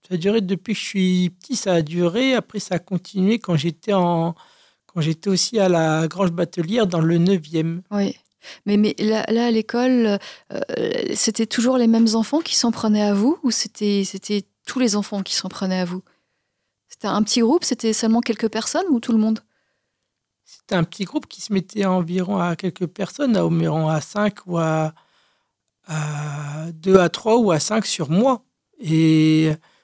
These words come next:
Speaker 1: euh, je pouvais rien faire. Et du coup, comme il y avait ma sœur aussi qui était là-bas, ma grande sœur, donc du coup, euh, je l'appelais à, à elle, à l'aide pour qu'elle vienne me défendre.
Speaker 2: Mais est-ce qu'ils essayaient de vous frapper ou ils vous insultaient, ils étaient méchants verbalement avec vous, simplement ?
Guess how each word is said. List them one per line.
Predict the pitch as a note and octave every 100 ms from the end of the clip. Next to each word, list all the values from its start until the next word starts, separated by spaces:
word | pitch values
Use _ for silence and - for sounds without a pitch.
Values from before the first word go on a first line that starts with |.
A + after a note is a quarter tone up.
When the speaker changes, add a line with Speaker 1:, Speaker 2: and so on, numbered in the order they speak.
| _ _
Speaker 1:
euh, | E3
je | -
pouvais | - D#3+ E3
rien | D#3 D3+
faire. | - C#4 D4 F#3+
Et | E3+
du | D3+
coup, | - - C#4
comme | - A#3
il | F#3+
y |
avait | D#3 F3
ma | E3+ D#3+
sœur | - D#3
aussi | D#3 -
qui | D#3 D#3+ D#3+ D#3
était | D3 - D#3
là-bas, | D#3 C#3+ F3+ C#4+ E4+ _ _ _ F3
ma |
grande | D#3 E3+
sœur, | D#3+ - C#4
donc | G#3+ F#3+
du | D3 D#3+
coup, | - C#4+ D#4 - _ _ _
euh, | F#3 D#3+ D#3 D#3 D#3 D#3
je | C#3
l'appelais | F#3 F3+ E3+
à, | D#3 D3 D#3 E3+ - _ _
à | E3+ F3+
elle, | A#3+ A3 F3
à | E3 D#3
l'aide | A3
pour | - -
qu'elle | - D3+
vienne | A3+
me | G#3 E3
défendre. | F#3+ F#3 - B3 C#3 - _ _ _ - - -
Speaker 2:
Mais | G#3 G#3+ A3
est-ce | - G#3+
qu'ils | - G#3+
essayaient | A3 A#3+ A3+
de | G3+
vous | G3+
frapper | - G#3+ B3+ F4+
ou | D#4+ A#3+
ils | G#3
vous | G3 G3+
insultaient, | G#3+ A3+ G#3 - A3
ils | A3+ G3
étaient | F#3+ G3
méchants | G3 G3 - G#3+
verbalement | G3+ F#3+ F#3+ F#3+ G3+ G#3
avec | F#3+ F3+
vous, | F3 G#3
simplement ? | - G3 - F#3+ G3+